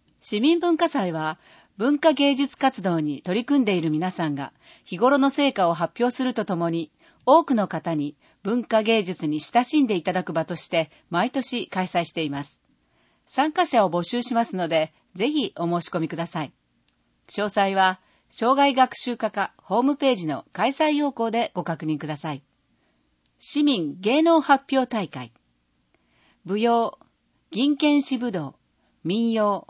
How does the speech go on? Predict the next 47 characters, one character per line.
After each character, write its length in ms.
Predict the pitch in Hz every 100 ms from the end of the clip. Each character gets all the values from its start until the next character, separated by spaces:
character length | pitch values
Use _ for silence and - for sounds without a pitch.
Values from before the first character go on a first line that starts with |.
| _ _ -
琴、 480 | 285 302 170 - - _ _ _ -
尺 340 | - 180 247
八、 460 | 226 214 - 180 - _ _ _ _
大 200 | 208 277
正 260 | 294 214 247
琴、 380 | 156 - 139 - _ _
和 180 | 170 196
太 220 | 269 233
鼓、 300 | - 156 - _ _
三 240 | - 175 180
味 100 | 226
線、 340 | - 196 175 - _ _ _ -
民 260 | 175 208 196
謡、 320 | 185 180 - _ _
ダ 180 | 170 269
ン 60 | 269
ス 140 | 170
な 140 | 156
ど、 180 | 139 123 _ _ _ _ 208
一 200 | 196 311
団 220 | 330 254
体 320 | 170 147 -
十 220 | - 262
五 120 | 330
分 240 | 320 294 277
以 60 |
内 180 | 240 175
で。 140 | - _ _ _ _ _ _ _ _ -
時、 440 | 202 - 208 - - _
十 260 | - 254 330
一 220 | 330 311
月 260 | 269 - 165
三 120 | 143 - -
日 140 | 165
祝 240 | - 190
日。 400 | 190 185 - 151 - _ _ _ -
と 100 | 175
こ 120 | 196
ろ 120 | 190
は 180 | 185 175
文 200 | 185 262
化 140 | 285
会 220 | 277 262 247
館 200 | 226 214
ホ 220 | 202 170
ー 40 |
ル。 120 | -